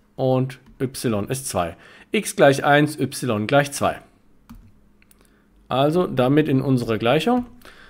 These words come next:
Wir haben y, also zwei, ist gleich zwei x, zwei mal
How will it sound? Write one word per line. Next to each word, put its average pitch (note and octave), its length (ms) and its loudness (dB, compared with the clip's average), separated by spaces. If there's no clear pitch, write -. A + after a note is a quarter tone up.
Wir C#3 180 8
haben A2+ 280 6
y, A#3 580 4
also - 280 -2
zwei, F3+ 340 4
ist F3 220 2
gleich A#3+ 360 6
zwei C3 320 4
x, - 340 -4
zwei D3 380 6
mal D#3+ 480 6